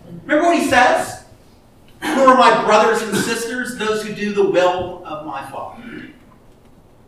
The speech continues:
And that sounds like he's saying, you know, um, I, I don't have a family like you think I have a family. A different kind of family.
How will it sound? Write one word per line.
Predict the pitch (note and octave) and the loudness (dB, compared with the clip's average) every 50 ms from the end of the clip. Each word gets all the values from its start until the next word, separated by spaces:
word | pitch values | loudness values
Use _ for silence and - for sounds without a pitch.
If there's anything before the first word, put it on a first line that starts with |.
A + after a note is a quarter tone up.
| _ _ _ - - _ _ _ _ _ - _ _ - - _ _ _ _ - - - | _ _ _ -20 -20 _ _ _ _ _ -20 _ _ -20 -20 _ _ _ _ -20 -12 -4
And | G3+ | -2
that | G#3 - - - - | 0 0 0 0 -2
sounds | D4+ D#4+ F4+ F#4 F4 - | -2 0 0 0 0 0
like | - B3 - - - A#3 | 0 2 2 2 0 -2
he's | A#3 G#3 G3+ - | -6 -8 -8 -6
saying, | A#3 A#3 A#3 G#3+ G#3+ | -4 -4 -4 -4 -6
you | A3 | -4
know, | A3+ A#3+ A#3+ A#3+ A#3+ A#3+ - - - | -2 0 0 0 -2 -4 -8 -12 -6
um, | - G#3+ G#3+ G#3+ | -4 -4 -4 -2
I, | G#3+ A#3+ - - | -2 -2 -2 -2
I | - D4+ | -4 -4
don't | - - | -4 -4
have | - C#4 - F4+ - | -4 -6 -6 -6 -6
a | - | -6
family | - - - - - - - - _ _ _ _ _ _ _ _ _ - | -6 -8 -8 -10 -12 -18 -20 -20 _ _ _ _ _ _ _ _ _ -8
like | D#3 D3+ - - D#3 | -6 -6 -4 -4 -6
you | - | -6
think | - D3+ - | -6 -8 -8
I | - - - | -8 -8 -8
have | - - - - | -8 -10 -12 -16
a | |
family. | - - - - - - - - - - - _ _ _ - - - - | -18 -20 -20 -20 -20 -20 -20 -20 -20 -20 -20 _ _ _ -20 -20 -20 -18
A | - | -10
different | D#4 D4 C#4+ - A#3 | -10 -8 -6 -6 -6
kind | - - - | -6 -6 -6
of | - - | -8 -10
family. | - - - - | -14 -18 -18 -20